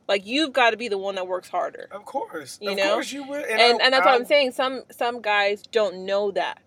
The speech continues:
Speaker 2: Mm-hmm.
Speaker 1: Some guys, it's like, "Okay,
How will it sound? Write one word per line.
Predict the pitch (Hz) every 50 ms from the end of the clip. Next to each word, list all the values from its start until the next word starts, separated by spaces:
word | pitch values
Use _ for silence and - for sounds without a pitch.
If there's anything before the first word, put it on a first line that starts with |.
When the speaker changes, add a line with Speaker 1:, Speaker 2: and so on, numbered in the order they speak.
| _ _ _ _ _ -
Speaker 2:
Mm-hmm. | 160 156 170
Speaker 1:
Some | 170 233 233 240 247
guys, | 233 233 226 220
it's | 220 208 -
like, | 214 196 190 185 - - _ _ _ _ _ _ _ _ _ _ _ _ _ _ -
"Okay, | 254 254 277 254 190 170